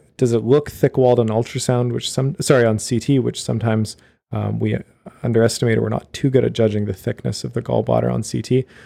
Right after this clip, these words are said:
Are there any stones that I can see in it on C T? Is there any fluid or haziness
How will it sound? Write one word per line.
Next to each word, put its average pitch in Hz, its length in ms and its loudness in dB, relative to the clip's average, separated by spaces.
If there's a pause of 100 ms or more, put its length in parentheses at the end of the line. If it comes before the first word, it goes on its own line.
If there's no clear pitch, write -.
(160)
Are 127 80 4
there 127 100 4
any 120 160 2
stones 123 560 0
that 131 100 4
I 127 100 2
can 127 200 -2
see 123 240 -2
in 120 80 0
it 120 100 0
on 120 160 0
C 123 220 -2
T? 123 240 0
Is 107 140 -2
there 107 100 -2
any 104 220 -4 (320)
fluid 123 600 2
or 104 100 0
haziness 113 800 0